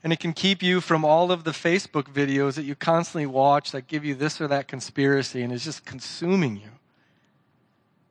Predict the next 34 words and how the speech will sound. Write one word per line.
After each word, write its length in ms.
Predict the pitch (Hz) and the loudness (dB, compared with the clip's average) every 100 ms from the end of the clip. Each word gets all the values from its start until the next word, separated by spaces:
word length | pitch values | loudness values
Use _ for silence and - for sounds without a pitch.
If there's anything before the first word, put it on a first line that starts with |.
| _ _ _ _ _ _ _ _ _ _ _ _ _ _ _ _ _ _ _ _ _ _ _ _ _ _ _ _ _ _ _ _ _ _ _ _ 147 | _ _ _ _ _ _ _ _ _ _ _ _ _ _ _ _ _ _ _ _ _ _ _ _ _ _ _ _ _ _ _ _ _ _ _ _ -10
You're 120 | 131 | -10
tempted 340 | - 160 156 | 0 0 2
to 100 | 147 | -2
think 200 | 139 156 | 0 0
that 80 | 143 | -2
the 80 | 143 | 0
vaccine 500 | 139 143 - 156 151 | 2 2 0 0 0
is 100 | 143 | 2
somehow 300 | 151 147 147 | 0 2 2
the 140 | 131 | 0
mark 320 | 135 135 139 - | 0 2 2 -2
of 80 | |
the 80 | 127 | -6
beast 500 | 113 123 143 127 - | -6 -6 -4 -6 -10
and 100 | 113 | -16
some 200 | - 120 | -14 -14
<laughs> 0 | |
silliness 600 | - 139 123 151 123 117 | -12 -8 -4 -6 -6 -12
like 240 | 113 110 - | -10 -12 -12
that, 320 | 110 113 - | -12 -10 -14
that 120 | 120 | -16
you 80 | 143 | -18
can 140 | - | -14
just 180 | 131 - _ - _ _ _ _ _ _ _ - | -14 -16 _ -20 _ _ _ _ _ _ _ -10
have 280 | 139 160 | -4 -4
faith 440 | 156 - 135 151 139 | -4 -4 0 0 -2
in 140 | 131 | -8
Christ 580 | - 120 117 127 123 - | -6 -4 -2 -2 -6 -12
and 120 | 110 | -12
plod 320 | - 131 131 | -6 0 0
along 440 | 143 127 123 123 120 | 0 0 0 0 -4
as 100 | 113 | -8
a 60 | |
Christian, 580 | - - - - 107 104 | -10 -10 -10 -10 -16 -20